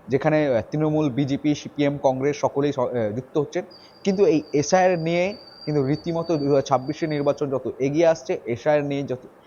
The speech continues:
একেবারে তুলোধনা করছে শাসক দল,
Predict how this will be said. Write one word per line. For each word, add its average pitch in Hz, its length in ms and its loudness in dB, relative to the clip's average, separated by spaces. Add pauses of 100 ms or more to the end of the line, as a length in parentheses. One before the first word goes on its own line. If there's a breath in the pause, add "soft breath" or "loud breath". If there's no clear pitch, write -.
একেবারে 139 500 2 (420)
তুলোধনা 156 420 2
করছে 156 300 -4
শাসক 151 400 0
দল, 151 180 2